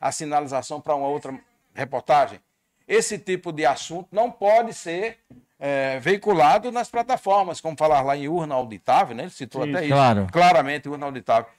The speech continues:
Speaker 1: Quer dizer, ninguém podia falar em urna auditável. Qual é o problema de você falar em ur-, urna auditável?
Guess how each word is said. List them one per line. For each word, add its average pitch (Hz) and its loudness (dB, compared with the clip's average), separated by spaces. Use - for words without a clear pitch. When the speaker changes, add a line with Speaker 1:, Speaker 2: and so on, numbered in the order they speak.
Speaker 1:
Quer 196 -8
dizer, 208 -2
ninguém 233 -6
podia 277 -8
falar 269 0
em 269 -6
urna 277 -4
auditável. 285 -2
Qual 392 0
é 415 2
o 427 0
problema 415 -4
de 285 -16
você 262 -12
falar 214 2
em 208 -4
ur-, 196 -4
urna 180 -4
auditável? 139 2